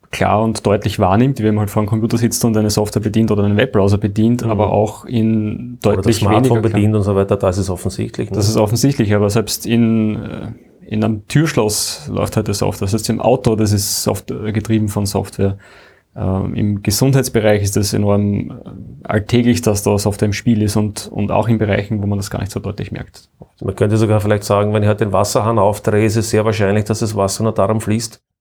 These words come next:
Speaker 2: weil irgendwo im Wasserwerk, in der Pumpensteuerung oder in der sonstigen Logistik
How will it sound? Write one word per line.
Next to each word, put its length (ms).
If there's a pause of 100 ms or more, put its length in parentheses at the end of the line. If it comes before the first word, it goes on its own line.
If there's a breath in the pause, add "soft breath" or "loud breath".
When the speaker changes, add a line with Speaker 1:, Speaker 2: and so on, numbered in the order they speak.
Speaker 2:
weil 220
irgendwo 680 (160)
im 460
Wasserwerk, 600
in 80
der 80
Pumpensteuerung 880
oder 320
in 160
der 720
sonstigen 540
Logistik 640